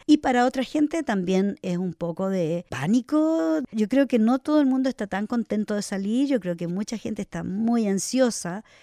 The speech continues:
porque no saben lo que puede suceder. Y con los números que estamos teniendo es ya increíble. Ayer tuvimos, desgraciadamente, veinticinco personas fallecieron, así que enviamos nuestro más sentido pésame a todas esas personas que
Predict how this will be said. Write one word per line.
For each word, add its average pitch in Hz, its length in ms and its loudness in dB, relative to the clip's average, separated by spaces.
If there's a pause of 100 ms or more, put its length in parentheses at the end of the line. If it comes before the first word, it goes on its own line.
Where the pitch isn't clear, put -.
(200)
porque 175 220 -6
no 170 120 2
saben 160 360 0
lo 156 120 0
que 156 100 -6
puede 156 260 -8
suceder. 160 640 -4 (460)
Y 202 340 -2 (340)
con 175 260 2
los 143 160 -2
números 254 440 2
que - 100 -12
estamos 254 360 -4
teniendo 214 640 -2
es 160 320 -6
ya 185 420 -6 (240)
increíble. 151 580 -2
Ayer 180 300 -2
tuvimos, 220 720 0 (180)
desgraciadamente, 190 1200 0
veinticinco 185 580 -2
personas 226 420 -2
fallecieron, 175 840 -2
así 160 200 -6
que 175 300 -4
enviamos 175 600 -2
nuestro 180 300 -4
más 190 240 -2
sentido 190 440 -2
pésame 202 560 -6 (460)
a 175 120 -6
todas 196 320 0
esas 202 180 -8
personas 196 580 -4
que 170 340 -4